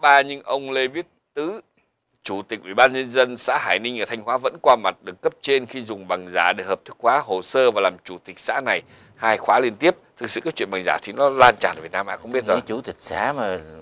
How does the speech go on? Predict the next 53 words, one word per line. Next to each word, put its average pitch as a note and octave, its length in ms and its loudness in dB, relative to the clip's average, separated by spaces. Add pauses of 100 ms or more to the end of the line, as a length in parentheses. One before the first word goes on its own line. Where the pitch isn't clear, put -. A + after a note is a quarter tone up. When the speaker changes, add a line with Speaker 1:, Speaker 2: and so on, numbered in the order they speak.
(120)
Speaker 2:
có C#3 80 -10
bằng G#2 220 -10
giả G2+ 280 -4
thì A2 80 -14
cái A2+ 80 -16
chuyện F#2+ 240 -12
đó C#3+ 40 -14
đâu D3+ 140 -6
có E3 80 -10
gì B2 160 -10
đâu A#2 160 -4
mà F#2 60 -8
báo B2 280 -6
chí F#3+ 80 -14
phải E3+ 160 -16
đăng. G#3 340 -8 (180)
Speaker 1:
Sao E3+ 200 2
vậy? D#3+ 320 8 (260)
Speaker 2:
Ờ, A3+ 60 -20 (560)
Speaker 1:
Chủ F#3 100 -6
tịch G3+ 200 -8
xã G#3+ 200 8
cũng A#3 140 2
là G3+ 100 8
cái A3 140 0
người F#3+ 180 2
đại F3 160 6
diện F3+ 180 -2
cái, F#3 100 -8
cái, G3+ 140 0
Speaker 2:
Mà G3+ 60 0 (180)
Speaker 1:
cái G#3+ 80 -2
Speaker 2:
tôi G#3 100 0
Speaker 1:
xã. F#3 120 8
Speaker 2:
hỏi G#3 80 4
nó G#3+ 60 -4
cấp A#3 280 0
trung G#3+ 200 0
ương G#3 300 8
nè. D3+ 120 -2 (160)
Speaker 1:
Ừ. D#3+ 200 6 (340)
Speaker 2:
Mà G3+ 100 -10
còn, F3+ 240 2
còn, E3 320 6
còn E3 120 -8
bằng D3+ 200 4
giả. C#3+ 460 4
Speaker 1:
<laughs> - 1120 -2
Speaker 2:
Tiếng G3+ 140 -6
Anh F#3+ 180 2
không F3 200 -4
có G3+ 380 10
nè. D3 200 0